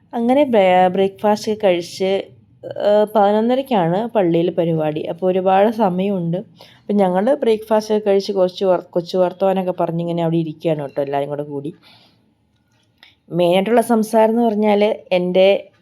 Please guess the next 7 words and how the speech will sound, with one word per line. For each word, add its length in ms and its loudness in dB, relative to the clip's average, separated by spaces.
YouTube 500 0
റീൽസും 640 0
കാര്യങ്ങളെക്കുറിച്ചൊക്കെയാണ് 1080 -2
കേട്ടോ. 300 -8
എൻ്റെ 240 2
അടുത്തിരിക്കുന്ന 720 -2
അമ്മാവൻ 680 -2